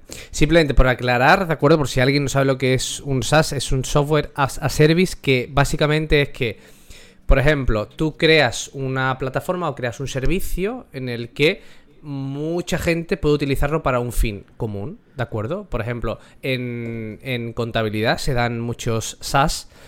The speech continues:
porque, eh, ¿qué es lo que sucede? Que si tú facilitas a un equipo de trabajo muy grande, a una empresa, pues el poder llevar la, imagínate, las cuentas de sus propias empresas, o si son, em, em, ¿cómo se dice? Que,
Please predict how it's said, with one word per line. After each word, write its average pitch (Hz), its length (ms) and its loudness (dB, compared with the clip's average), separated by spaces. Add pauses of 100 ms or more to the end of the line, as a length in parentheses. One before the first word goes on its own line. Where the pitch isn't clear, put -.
(240)
porque, 110 1000 2
eh, 98 720 -8 (120)
¿qué - 80 -8
es 127 60 -4
lo 127 80 -4
que 127 80 -4
sucede? 127 400 -6
Que 107 80 -12
si 107 400 -8 (160)
tú 120 100 -4
facilitas 139 720 -2
a 107 300 -2
un 120 200 -6
equipo 127 260 -6
de 123 60 0
trabajo 123 300 0
muy 123 180 -2
grande, 131 280 0
a - 20 0
una 113 140 0
empresa, 113 520 2 (240)
pues 120 160 0
el 113 100 -4
poder 113 220 -2
llevar 123 220 -2
la, 107 400 0
imagínate, 113 540 -2
las 101 140 -4
cuentas 120 440 0
de 120 480 4
sus - 160 -4
propias 120 300 2
empresas, 123 320 -2
o 104 40 -4
si 104 120 -6
son, 120 340 -6 (320)
em, 117 1200 -4 (140)
em, 104 800 -12 (140)
¿cómo 117 180 -8
se 127 140 -4
dice? 104 600 -2
Que, 104 320 0